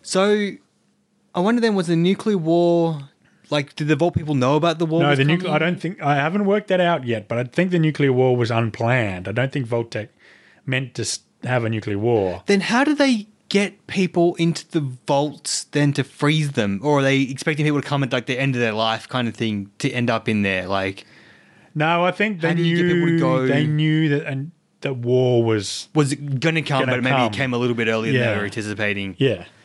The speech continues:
Speaker 1: Yeah. 'Cause the way that, the, the way that door-to-door salesman was coming to you, it didn't seem like he knew. He did kind of hint, like, "It's coming soon," but
Speaker 2: Yeah,
Speaker 1: I don't
Speaker 2: I
Speaker 1: think
Speaker 2: don't,
Speaker 1: it really
Speaker 2: I don't know. I don't know that they, I don't even know that the game writers have decided whether
Speaker 1: whether what that
Speaker 2: As, I know in
Speaker 1: sort of
Speaker 2: Fallout One,
Speaker 1: things
Speaker 2: it was definitely not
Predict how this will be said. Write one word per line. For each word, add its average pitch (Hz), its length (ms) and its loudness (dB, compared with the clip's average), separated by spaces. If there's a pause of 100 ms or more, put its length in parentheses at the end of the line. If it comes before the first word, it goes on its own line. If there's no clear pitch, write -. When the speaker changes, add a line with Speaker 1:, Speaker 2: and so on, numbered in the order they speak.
(340)
Speaker 1:
Yeah. 98 300 -2 (380)
'Cause 160 80 -2
the 175 60 2
way 226 80 2
that, 180 240 -2
the, 143 280 -2
the 160 80 -6
way 185 100 2
that 139 240 -2 (180)
door-to-door 131 320 2
salesman 120 360 -2
was 98 120 -8
coming 117 240 -2
to - 100 -4
you, 104 80 0
it 98 80 -2
didn't 113 240 -2
seem 107 320 -2
like 98 320 -2
he 101 640 -8
knew. 101 640 0
He 107 100 -4
did 226 220 0
kind 208 120 0
of 156 60 -2
hint, 170 160 0
like, 139 160 0
"It's 156 160 -8
coming 185 300 -4
soon," 175 340 0
but 139 80 2
Speaker 2:
Yeah, 127 60 0
Speaker 1:
I 127 40 0
don't 156 260 0
Speaker 2:
I - 20 0
Speaker 1:
think - 0 -
Speaker 2:
don't, 143 180 -2
Speaker 1:
it 135 60 -4
really 151 140 2
Speaker 2:
I 151 40 0
don't 139 140 0
know. 135 220 0
I 123 60 4
don't 147 140 2
know 143 120 2
that 120 100 -4
they, 110 160 2 (120)
I 120 80 -2
don't 131 220 0
even 113 140 -2
know 104 100 -2
that 101 160 -8
the 101 120 -2
game 107 520 -4
writers 101 280 0
have 101 120 -6
decided 101 420 -2
whether 95 280 -2 (320)
Speaker 1:
whether 104 240 2
what 98 240 -2
that 101 100 -2
Speaker 2:
As, 104 80 -2
I 117 160 0
know 165 140 2
in 147 80 0
Speaker 1:
sort - 0 -
of 104 60 -6
Speaker 2:
Fallout 147 280 2
One, 127 200 2
Speaker 1:
things 107 100 -4
Speaker 2:
it - 20 0
was 107 140 0
definitely 117 300 -2
not 110 260 -2